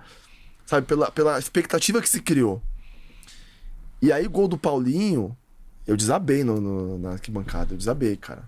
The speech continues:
Eu tava com, tava com o Diego Zupo, o Zupo falou, "Vambora, vambora, mano", porque ali acabou, né?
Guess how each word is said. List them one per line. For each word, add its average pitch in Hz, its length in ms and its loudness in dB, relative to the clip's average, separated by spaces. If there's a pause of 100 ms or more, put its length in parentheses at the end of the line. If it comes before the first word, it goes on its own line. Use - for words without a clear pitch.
(120)
Eu - 80 -10
tava 127 220 0
com, 127 520 0
tava 120 160 0
com 123 120 -4
o 135 40 2
Diego 131 220 4
Zupo, 123 440 2 (380)
o - 40 -2
Zupo 131 140 0
falou, 131 280 4
"Vambora, 131 340 2
vambora, 117 380 2
mano", 95 160 -8
porque 98 360 -4
ali 107 120 0
acabou, 151 400 2
né? 104 160 -2